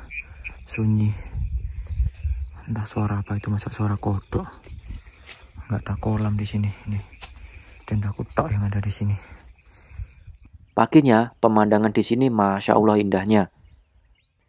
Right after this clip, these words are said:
Speaker 2: Kamu bisa melihat hamparan kebun teh, gunung kembang, dan gunung sumbing. Kebun tehnya luas banget. Kamu bisa jalan-jalan keliling.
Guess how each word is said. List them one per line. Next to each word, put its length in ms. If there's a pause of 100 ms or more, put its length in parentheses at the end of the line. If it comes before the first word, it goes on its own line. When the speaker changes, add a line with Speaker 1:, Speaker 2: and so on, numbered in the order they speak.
(220)
Speaker 2:
Kamu 320
bisa 240
melihat 400
hamparan 480
kebun 340
teh, 380 (480)
gunung 320
kembang, 480 (160)
dan 320
gunung 320
sumbing. 560 (1400)
Kebun 400
tehnya 400
luas 400
banget. 400 (560)
Kamu 320
bisa 320
jalan-jalan 680
keliling. 540